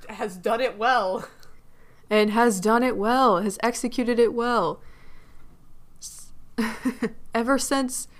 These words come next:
Speaker 2: her first book in two thousand and seven. And, yeah, so here's the thing, though. She has published at least, at least one book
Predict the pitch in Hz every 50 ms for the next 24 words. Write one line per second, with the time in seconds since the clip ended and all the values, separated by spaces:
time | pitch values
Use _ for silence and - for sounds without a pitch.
0 | - - - - - - 262 262 254 254 - 262 254 262 254 - - - 247 247
1 | 247 - - - 214 208 202 196 - 247 240 240 233 233 226 226 226 220 214 208
2 | 196 185 180 180 - - 220 220 185 147 - - - - - - - - - -
3 | - - - - - - - - - - - - - - - - - - - -
4 | - - - - - - - - - - - - - - - - - - - -
5 | - - - - - - 196 196 - - - - - - 202 202 - - - -
6 | 220 196 202 254 269 254 254 247 240 - 196 165 165 170 165 156 151 156 - -
7 | - - - - - - - - - - - - - - - 269 277 254 269 302
8 | 294 262 220 - - - - 220 214 196 180 170 160 151 160 - - - - -
9 | - - - 202 - - 220 214 208 214 226 247 240 190 165 - - - - -
10 | - 262 262 277 - 302 294 294 294 294 302 302 294 269 226 - - - - -
11 | - - - - - - - - - - 208 196 196 202 220 240 254 262 254 220
12 | 208 208 226 202 175 - - - -